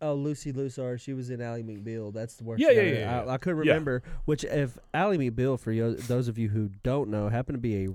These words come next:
Speaker 1: really
Speaker 2: It was a
Speaker 1: good
Speaker 2: great
Speaker 1: show
Speaker 2: show.
Speaker 1: that only
Speaker 2: It's a great show.
Speaker 1: lasted for a really short
Speaker 2: I think it was, like,
Speaker 1: time.
Speaker 2: two, three seasons, yeah.
Speaker 1: Uh, ninety-eight to oh two.
Speaker 2: Mm.
Speaker 1: Uh, so if you missed out on Ally McBeal, Ally McBeal was the C G I dancing baby that you see on the internet.
Speaker 2: Ooga chaka,
Speaker 1: Ooga
Speaker 2: ooga
Speaker 1: chaka,
Speaker 2: chaka.
Speaker 1: ooga.
Speaker 2: Yep.
Speaker 1: Oh.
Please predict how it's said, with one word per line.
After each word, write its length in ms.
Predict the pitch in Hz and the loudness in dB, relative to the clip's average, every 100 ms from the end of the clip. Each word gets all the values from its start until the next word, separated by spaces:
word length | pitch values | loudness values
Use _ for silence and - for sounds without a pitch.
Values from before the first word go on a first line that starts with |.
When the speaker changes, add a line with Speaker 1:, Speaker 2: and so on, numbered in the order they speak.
| 104 104 | -8 -12
Speaker 1:
really 340 | 107 127 165 147 | -4 0 2 4
Speaker 2:
It 40 | |
was 80 | 135 | 4
a 40 | |
Speaker 1:
good 60 | 123 | 4
Speaker 2:
great 120 | 123 | 2
Speaker 1:
show 100 | 131 | 4
Speaker 2:
show. 140 | 131 120 | 2 2
Speaker 1:
that 120 | 117 | 0
only 160 | 147 | 0
Speaker 2:
It's 60 | 123 | 0
a 20 | |
great 240 | 110 123 135 | 0 2 2
show. 100 | 131 | 0
Speaker 1:
lasted 120 | 110 | -2
for 160 | - 107 | -2 -2
a 20 | |
really 200 | 120 123 | 0 -2
short 320 | - 131 123 | -2 -2 -2
Speaker 2:
I 40 | 165 | -2
think 40 | |
it 40 | |
was, 80 | 123 | 0
like, 180 | 123 117 | 0 -2
Speaker 1:
time. 100 | 117 | -4
Speaker 2:
two, 180 | 120 139 | -4 -6
three 140 | 135 | -8
seasons, 360 | - 120 98 87 | -10 -10 -10 -8
yeah. 260 | 110 117 110 | -4 -2 -2
Speaker 1:
Uh, 40 | |
ninety-eight 500 | 113 135 147 143 151 | -2 -2 0 0 0
to 100 | 135 120 | 0 0
oh 140 | 135 | 0
two. 500 | 127 135 139 117 107 - - _ | 0 0 2 2 0 -6 -20 _
Speaker 2:
Mm. 60 | 98 | -4
Speaker 1:
Uh, 300 | 117 117 110 | 0 2 0
so 120 | 107 | 0
if 100 | 127 | -2
you 60 | 143 | -2
missed 260 | 143 160 170 | 0 0 0
out 140 | 151 | 0
on 140 | 139 | 0
Ally 300 | 113 123 135 | 0 0 0
McBeal, 460 | 127 113 120 131 117 | 0 0 0 2 2
Ally 260 | 117 147 139 | 2 0 0
McBeal 520 | 127 113 127 127 120 | -2 0 0 2 2
was 240 | 117 113 | 2 0
the 160 | 117 113 | -2 -2
C 340 | - - 139 | -2 0 0
G 220 | 127 131 | 2 2
I 180 | 123 120 | 2 2
dancing 460 | 113 117 123 135 123 | 0 0 0 0 -2
baby 360 | 110 120 117 113 | 0 0 2 0
that 180 | 107 | -2
you 80 | 113 | -4
see 220 | - 135 | -2 0
on 100 | 127 | 0
the 140 | 123 120 | 2 0
internet. 340 | 127 139 143 160 | 0 2 4 4
Speaker 2:
Ooga 240 | 147 90 - | 2 -4 -8
chaka, 400 | 90 - - - | -12 -10 -10 0
Speaker 1:
Ooga 240 | 170 175 175 | 2 4 4
Speaker 2:
ooga 240 | 127 117 | 2 0
Speaker 1:
chaka, 480 | - 117 - 107 95 | 0 -2 -2 -6 -4
Speaker 2:
chaka. 0 | |
Speaker 1:
ooga. 160 | 143 135 | -2 0
Speaker 2:
Yep. 220 | 110 110 - | 0 -2 -4
Speaker 1:
Oh. 140 | 110 | -6